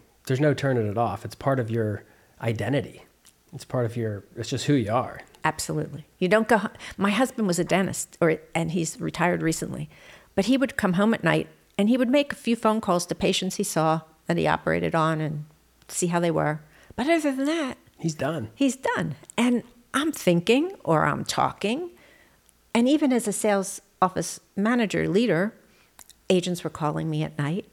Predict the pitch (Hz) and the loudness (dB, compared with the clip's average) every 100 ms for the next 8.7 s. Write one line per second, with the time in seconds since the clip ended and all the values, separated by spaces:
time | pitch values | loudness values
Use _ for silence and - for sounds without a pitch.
0 | _ - 139 151 131 - 113 - 107 107 | _ -2 2 4 2 0 -2 0 0 0
1 | 101 98 - 80 85 - - 208 202 - | -2 -6 -8 -8 -10 -14 -4 -4 -4 -8
2 | - 180 - - - - - - - - | -14 -12 -12 -12 -10 -12 -12 -8 -6 -6
3 | - - - - 370 208 - 247 - 330 | -6 -4 -6 0 0 0 2 4 6 4
4 | 359 294 - - 294 311 294 277 294 311 | 4 4 2 0 0 0 0 2 2 2
5 | 330 277 277 - 269 - 277 302 285 285 | 2 0 0 0 -4 -2 2 2 4 4
6 | - - - 151 120 101 - - 135 - | 4 0 -2 -4 -4 -2 4 6 6 4
7 | 131 120 110 120 110 110 113 - - 190 | 0 -2 -2 -4 -4 -4 -6 -6 -2 0
8 | 208 190 160 151 156 160 - | 0 2 2 2 0 -6 -10